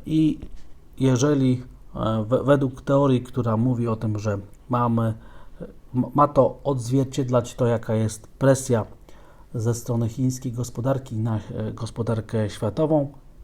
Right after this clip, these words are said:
to, e, dopiero nawrót tendencji wzrostowej na cenie żelaza będzie skutkowało globalną, o, nową falą presji na rzecz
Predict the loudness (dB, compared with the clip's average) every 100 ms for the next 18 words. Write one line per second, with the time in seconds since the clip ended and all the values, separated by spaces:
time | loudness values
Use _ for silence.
0 | -20 -20 -20 -20 -20 -20 -8 -2 2 2
1 | 0 -4 -18 -8 -6 -4 -2 -2 -2 -2
2 | 0 4 4 4 -2 -18 -20 -4 2 4
3 | 4 0 0 0 0 0 -4 -2 -2 -2
4 | -2 0 -2 -2 -2 -2 0 0 0 2
5 | 4 4 4 2 2 -2 0 -2 -4 -16
6 | -20 -20 -20 -20 -16 -8 -8 -4 2 4
7 | 4 2 0 0 4 4 4 0 -2 -4
8 | -18 -20 -20 -16 -14 -8 -6 -2 0 2
9 | 0 2 2 4 2 0 0 0 -2 0
10 | 2 0 -4